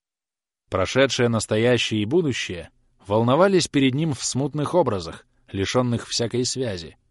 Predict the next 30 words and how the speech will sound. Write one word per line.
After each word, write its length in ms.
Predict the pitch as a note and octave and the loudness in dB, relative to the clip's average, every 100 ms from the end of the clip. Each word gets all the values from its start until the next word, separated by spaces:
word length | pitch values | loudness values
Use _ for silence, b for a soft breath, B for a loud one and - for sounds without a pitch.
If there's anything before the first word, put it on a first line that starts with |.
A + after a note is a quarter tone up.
| _ _ _ _ _ _ - | _ _ _ _ _ _ -2
И 100 | C3+ | 2
он 200 | D#3 B2+ | 2 2
потерял 400 | B2+ B2+ C3+ B2+ | 2 6 6 4
всякую 420 | - B2+ A#2 A#2 | 2 0 2 2
возможность 680 | G#2 G2+ C#3+ F3+ D#3+ C#3 - | 2 0 0 0 -2 -4 -6
останавливать 800 | C#3+ B2 A2+ A2+ C3 C3 B2 A#2 | -4 -2 -2 0 0 2 0 0
на 100 | A2 | -2
них 220 | G2+ F#2 | -4 -6
свой 320 | - F#2+ F2+ | -6 -4 -6
взор. 360 | E2+ E2+ F2 E2 _ _ _ _ _ _ _ _ _ _ | -6 -8 -8 -10 _ _ _ _ _ _ _ _ _ _
"В 100 | - | -6
котором 460 | - C3 F3 F#3+ D3+ | 2 6 8 6 6
часу 320 | D3 C3 D#3 | 2 4 4
приходит 480 | C3 C3+ C3 A#2+ - | 6 6 6 2 2
паровоз?" — 580 | A#2 A#2 G#2+ F2 - - _ _ _ _ _ _ | 4 6 4 0 -4 -8 _ _ _ _ _ _
спросил 460 | - - A2 - C#3 | -8 0 0 2 2
мистер 340 | C3 B2 A#2 | 2 0 -2
Каркер 440 | G#2 A2 G#2+ G#2+ F#2+ | 0 0 0 -2 -4
слугу, 440 | - F#2+ F#2+ E3 _ _ _ _ | -6 -6 -4 -4 _ _ _ _
который 340 | - G#2+ A2+ G#2+ | -4 0 0 2
на 100 | G2+ | 0
рассвете 460 | F#2+ - E3+ F3 | 0 2 2 2
пришёл 360 | B2 B2 C3+ B2 | 2 2 2 2
в 60 | |
его 240 | G#2 G2+ F#2+ | 2 0 0
комнату 400 | D#3 E3 D#3+ C3+ | -2 -2 -2 -2
со 100 | A2 | -2
свечою 500 | A#2 G#2+ - G2+ F#2+ | -2 -4 -2 -2 -2
в 80 | F#2 | -4
руках. 440 | F#2 - - | -6 -8 -12